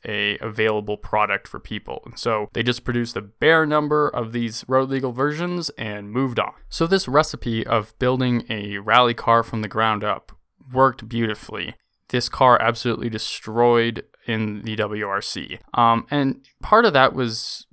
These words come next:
due to it being extremely light. It weighed between nine hundred and nine hundred and fifty kilograms, depending on the configuration the car was in. Um, and it made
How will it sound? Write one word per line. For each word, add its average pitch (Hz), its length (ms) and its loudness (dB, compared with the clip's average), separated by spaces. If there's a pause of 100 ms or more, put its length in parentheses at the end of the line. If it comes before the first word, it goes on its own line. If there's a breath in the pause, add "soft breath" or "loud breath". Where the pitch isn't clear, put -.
(100)
due 120 320 2
to 107 580 -4 (400)
it 123 160 -2
being 117 180 2
extremely 120 500 -2
light. 110 460 -2 (180)
It 127 180 -2
weighed 117 320 2
between 113 380 -4
nine 117 220 2
hundred 123 340 -4
and 110 160 -6
nine 110 160 -2
hundred 113 240 -4
and 113 80 -14
fifty - 260 -8
kilograms, 110 720 -2
depending 107 440 -6
on 104 60 -8
the 107 60 -4
configuration 107 680 -6
the 107 60 -8
car 110 200 -2
was 131 160 -4
in. 110 240 -4 (220)
Um, 117 320 0
and 190 240 2
it - 80 -4
made 131 400 -2